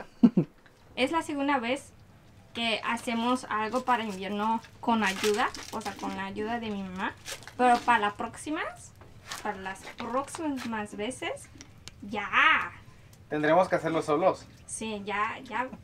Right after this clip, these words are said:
Speaker 2: ya somos los pollitos que van a volar solitos, ¿eh?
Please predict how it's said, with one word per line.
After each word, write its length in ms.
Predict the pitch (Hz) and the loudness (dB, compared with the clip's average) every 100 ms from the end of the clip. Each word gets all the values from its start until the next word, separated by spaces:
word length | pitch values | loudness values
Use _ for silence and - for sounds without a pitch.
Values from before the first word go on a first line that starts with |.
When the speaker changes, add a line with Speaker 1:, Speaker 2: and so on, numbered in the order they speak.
| 220 | -12
Speaker 2:
ya 160 | 214 262 | -8 -6
somos 340 | 339 339 339 | -4 -4 -4
los 120 | 254 - | -6 -6
pollitos 460 | 220 202 208 196 196 | -10 -10 -10 -12 -12
que 120 | 208 | -10
van 160 | 202 | -8
a 80 | 214 | -6
volar 300 | 220 202 196 - - - - | -6 -6 -8 -12 -20 -20 -20
solitos, 500 | - 180 180 - - | -18 -16 -16 -16 -12
¿eh? 120 | 214 | -12